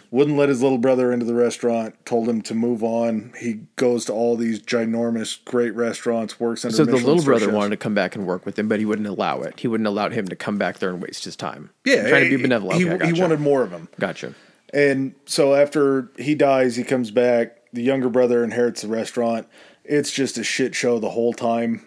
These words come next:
Speaker 1: Uh, he finds this very talented sous chef that comes in. She's just a, a really great character, but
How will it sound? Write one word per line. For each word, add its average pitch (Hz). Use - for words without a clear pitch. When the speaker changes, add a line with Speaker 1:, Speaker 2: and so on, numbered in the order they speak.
Speaker 1:
Uh, 123
he 113
finds 135
this 117
very 131
talented 127
sous 127
chef 123
that -
comes 113
in. 110
She's 110
just 127
a, 110
a 120
really 127
great 113
character, 113
but 107